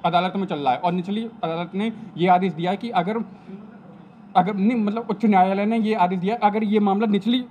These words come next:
अदालत में चल रहा हो तो कोई भी कार्रवाई नहीं की जाए।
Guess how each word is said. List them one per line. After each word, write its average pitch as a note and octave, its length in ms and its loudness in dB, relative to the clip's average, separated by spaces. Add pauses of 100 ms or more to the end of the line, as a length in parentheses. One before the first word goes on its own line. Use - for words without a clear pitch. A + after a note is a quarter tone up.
अदालत G3 320 0
में A3 120 0
चल G3+ 160 -2
रहा F#3 100 4
हो F#3+ 100 0
तो F#3+ 120 -4
कोई A3+ 260 -2
भी A#3 100 -2
कार्रवाई F#3+ 380 0
नहीं F#3 200 2
की F3+ 140 -4
जाए। B2+ 180 -4